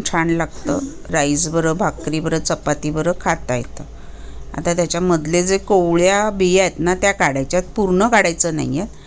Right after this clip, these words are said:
आणि त्या बिया आपण घेणार आहोत, त्याच्या जे स्टफिंग करणार आहोत, त्याच्यामध्ये त्या मिक्स करून परत त्याच्यात त्या भरायच्यात. आपण टाकणार नाही आहोत काहीच, कारण त्या कोवळ्या बिया आहेत. देठांची तुम्ही चटणी करू शकता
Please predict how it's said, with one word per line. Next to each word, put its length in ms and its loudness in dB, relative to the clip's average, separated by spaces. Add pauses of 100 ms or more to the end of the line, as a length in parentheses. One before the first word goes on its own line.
(280)
आणि 140 4
त्या 140 4
बिया 280 4
आपण 300 0
घेणार 320 4
आहोत, 320 -2 (160)
त्याच्या 680 0
जे 180 0
स्टफिंग 540 -2
करणार 400 2
आहोत, 100 0 (100)
त्याच्यामध्ये 460 0
त्या 140 0
मिक्स 300 0
करून 320 0
परत 260 2 (100)
त्याच्यात 320 0 (520)
त्या 100 4
भरायच्यात. 560 4
आपण 280 -2
टाकणार 460 0
नाही 300 4
आहोत 140 0 (140)
काहीच, 380 -2
कारण 280 -2
त्या 120 -2
कोवळ्या 400 0
बिया 440 -2 (320)
आहेत. 320 -2 (680)
देठांची 540 2
तुम्ही 260 0
चटणी 460 0
करू 240 0
शकता 520 -4